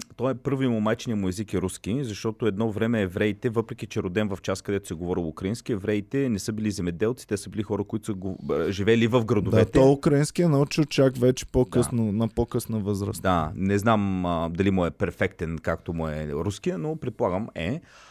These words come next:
Speaker 1: А, но виж колко интересно. Заради да имаш доста по-голям пазар, цяла Украйна, Беларус и така нататък, ти го правиш на руски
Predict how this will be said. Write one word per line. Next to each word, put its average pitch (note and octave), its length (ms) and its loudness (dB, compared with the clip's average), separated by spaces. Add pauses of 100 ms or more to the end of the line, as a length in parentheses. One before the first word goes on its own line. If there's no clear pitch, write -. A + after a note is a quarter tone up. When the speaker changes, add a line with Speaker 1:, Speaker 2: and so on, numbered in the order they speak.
(140)
Speaker 1:
А, F2+ 140 0 (880)
но G#2 120 -6
виж - 140 -6
колко F3 240 -2
интересно. B2 540 -4 (600)
Заради G2+ 460 0
да F2+ 120 -2
имаш D3+ 240 -2
доста B2 340 -2
по-голям A2+ 800 0 (720)
пазар, F2+ 600 2 (600)
цяла G#2+ 300 2
Украйна, G#2 640 -2
Беларус F2 560 0
и - 40 -18
така - 180 -6
нататък, A2 400 -4
ти A2+ 140 -8
го G2 120 -6
правиш G2 420 -2
на G#2+ 280 -2
руски F#3+ 500 -4